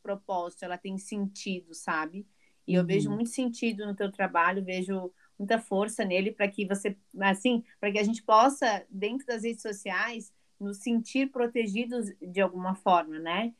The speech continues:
Speaker 1: Porque não é uma terra de ninguém, ainda que tenha nascido com, com essa informação, né? É, eu trabalho com mulheres, né? E per-, recebo, às vezes, no meu Instagram,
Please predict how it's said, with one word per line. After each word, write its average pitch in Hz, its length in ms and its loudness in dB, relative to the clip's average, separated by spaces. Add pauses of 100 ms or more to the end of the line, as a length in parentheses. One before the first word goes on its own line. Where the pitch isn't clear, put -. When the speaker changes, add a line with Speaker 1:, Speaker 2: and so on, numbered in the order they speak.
(180)
Speaker 1:
Porque 185 380 -4
não 190 160 2
é 214 80 6
uma 247 160 0
terra 226 320 0
de 196 120 -6
ninguém, 202 480 -4
ainda 190 220 -6
que - 80 -16
tenha 214 180 -8
nascido 226 640 -4 (400)
com, 190 400 -4
com 190 140 -4
essa 190 240 -2
informação, 190 680 -2
né? 170 300 -4 (480)
É, 160 420 4
eu 160 60 4
trabalho 196 360 6
com 240 100 -8
mulheres, 196 500 2
né? 180 280 -4
E 180 420 -12
per-, 196 180 -4 (140)
recebo, 208 340 0
às 240 60 2
vezes, 233 160 2
no 226 80 -2
meu 226 100 -2
Instagram, 220 580 2